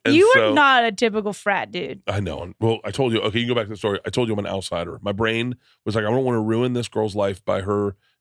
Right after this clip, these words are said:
Speaker 1: getting involved with me." That girl randomly, uh, hooked up with Adam Sandler.
Speaker 2: Dude, my,
Speaker 1: Randomly.
Speaker 2: my whole, before you said the Adam Sandler thing,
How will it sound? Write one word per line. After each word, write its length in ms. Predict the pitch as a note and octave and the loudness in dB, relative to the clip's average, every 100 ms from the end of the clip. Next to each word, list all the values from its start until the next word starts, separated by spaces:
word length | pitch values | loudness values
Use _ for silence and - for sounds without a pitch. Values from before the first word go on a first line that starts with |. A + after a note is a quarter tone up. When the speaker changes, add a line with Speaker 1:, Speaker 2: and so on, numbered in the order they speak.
| G2 | -2
Speaker 1:
getting 220 | G#2+ G#2 | -2 -2
involved 280 | G2+ G#2 G#2+ | -2 -2 -2
with 140 | F#2+ | -4
me." 320 | F#2+ F#2+ F#2+ - _ _ _ - | -6 -6 -10 -16 _ _ _ -12
That 280 | G#2+ C3 B2 | -6 -6 -6
girl 440 | D#3+ D#3+ B2 C3+ _ - | -4 -2 -4 -6 _ -18
randomly, 880 | A2+ C3+ F3+ F3+ A#2+ G#2 G2+ A2+ C3 _ _ - B2+ | -12 -8 -4 -4 -4 -4 -6 -8 -10 _ _ -10 -4
uh, 100 | A#2 | -2
hooked 200 | C#3+ D3+ | -2 -4
up 80 | D#3 | -6
with 100 | D3 | -6
Adam 140 | D3 | -6
Sandler. 380 | D#3 F3 C#3 B2 _ _ _ _ _ _ _ _ _ _ _ _ _ _ _ _ - | -6 -6 -6 -10 _ _ _ _ _ _ _ _ _ _ _ _ _ _ _ _ -6
Speaker 2:
Dude, 100 | A#2+ | -2
my, 0 | |
Speaker 1:
Randomly. 500 | - A#3+ - A2 A3+ | 2 4 2 -2 0
Speaker 2:
my 160 | C4 C4 | 0 0
whole, 420 | B3 D4 D#4+ - A3+ | 2 4 2 -2 -10
before 300 | A#3 A#3+ C#4+ | -10 -4 0
you 120 | D#4 E4 | 2 2
said 160 | E4+ | 0
the 80 | C#4 | 0
Adam 240 | G#3 A#3 A#3+ | 0 0 -2
Sandler 400 | A#3 B3 B3+ A3 | -2 0 0 0
thing, 320 | A3 G#3 | -2 -2